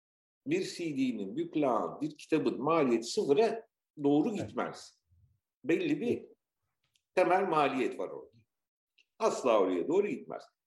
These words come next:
Speaker 1: Dijital bunu değiştirir. Dijital çağ, dijital çoğaltma. Neden? Çünkü ortada kağıt yok,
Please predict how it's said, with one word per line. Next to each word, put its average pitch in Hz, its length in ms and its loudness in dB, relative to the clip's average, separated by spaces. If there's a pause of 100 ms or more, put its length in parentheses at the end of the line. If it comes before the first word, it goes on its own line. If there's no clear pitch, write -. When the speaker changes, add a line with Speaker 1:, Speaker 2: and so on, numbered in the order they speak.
(340)
Speaker 1:
Dijital 233 500 0
bunu 175 180 2
değiştirir. - 520 -8 (1500)
Dijital 107 480 0
çağ, - 240 -12 (220)
dijital 107 480 -2
çoğaltma. - 520 -10 (400)
Neden? 208 460 -2 (360)
Çünkü 269 600 -4
ortada 143 440 0
kağıt 208 420 2
yok, - 200 -6